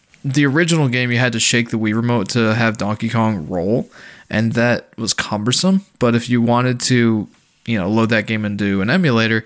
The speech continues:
remap that shaking control to, like, I don't know, trigger button, eh, you can just hold down the trigger button and it'll act like you're shaking the Wii remote.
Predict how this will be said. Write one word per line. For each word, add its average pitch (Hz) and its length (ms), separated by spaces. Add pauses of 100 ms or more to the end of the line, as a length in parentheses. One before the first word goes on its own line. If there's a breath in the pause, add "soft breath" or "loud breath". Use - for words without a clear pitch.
(400 loud breath)
remap 117 580
that 107 360
shaking 123 400
control 110 380
to, 113 200
like, 104 360 (160)
I 113 80
don't 107 100
know, 95 320 (100)
trigger 151 340
button, 107 380 (480 loud breath)
eh, - 120
you 123 240
can 139 80
just 147 160
hold 139 180
down 151 160
the 151 60
trigger 175 260
button 104 260
and 101 120
it'll 101 160
act 107 180
like 110 140
you're 117 100
shaking 110 380
the 113 40
Wii 135 200
remote. 76 440